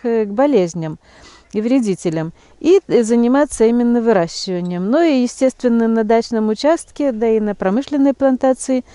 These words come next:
нужно подобрать сортов, сорта по разным срокам созревания, то есть чтобы достаточно длительный сезон у вас была свежая ягода.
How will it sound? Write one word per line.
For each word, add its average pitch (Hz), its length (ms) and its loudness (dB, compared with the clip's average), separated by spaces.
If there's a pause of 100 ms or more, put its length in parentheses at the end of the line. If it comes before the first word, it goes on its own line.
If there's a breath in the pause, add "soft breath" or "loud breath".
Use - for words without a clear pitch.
(360 loud breath)
нужно 233 300 2
подобрать 220 540 2
сортов, 202 840 0
сорта 226 380 0
по 214 160 0
разным 208 360 2
срокам 202 380 -2
созревания, 226 800 0 (400 soft breath)
то 240 60 0
есть 240 120 0
чтобы 226 300 0
достаточно 240 760 0
длительный 220 560 -2
сезон 247 580 0
у 196 80 -2
вас 226 220 0
была 214 240 0
свежая 214 440 2
ягода. 165 520 0